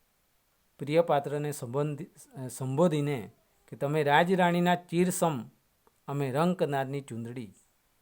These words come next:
તમે બે ઘડી રહો અંગ પર, અમે સાથ દઈએ કફન સુધી. કવિ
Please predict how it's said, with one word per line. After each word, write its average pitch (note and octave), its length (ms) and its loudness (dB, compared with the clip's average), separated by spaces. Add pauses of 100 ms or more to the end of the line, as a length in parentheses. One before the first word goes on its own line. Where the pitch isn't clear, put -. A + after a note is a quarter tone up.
(380)
તમે A#2+ 220 -8
બે C#3+ 260 -2
ઘડી C#3+ 280 -2
રહો B2+ 180 -4
અંગ C3+ 340 -8
પર, B2 360 -8 (480)
અમે A#2 240 -8
સાથ C3 400 -4
દઈએ A2 500 -10 (520)
કફન A#2+ 360 -12
સુધી. F2+ 320 -20 (1400)
કવિ D#3 440 -2